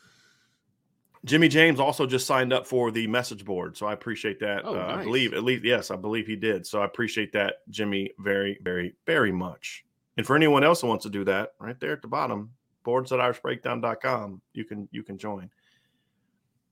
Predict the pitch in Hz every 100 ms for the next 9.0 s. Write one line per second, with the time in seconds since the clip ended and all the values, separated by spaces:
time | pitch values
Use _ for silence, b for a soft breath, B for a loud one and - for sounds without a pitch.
0 | - 123 208 - 147 131 92 101 160 175
1 | 135 104 92 87 87 98 120 175 196 _
2 | _ _ _ 113 127 - 143 113 113 131
3 | 160 123 107 95 117 127 117 113 135 -
4 | - 110 107 117 120 98 110 87 120 127
5 | 143 - - 104 95 123 131 143 127 113
6 | 123 120 104 107 98 - - 123 120 120
7 | 107 95 - 101 117 120 85 92 92 85
8 | 131 - 120 - 113 113 - 107 101 101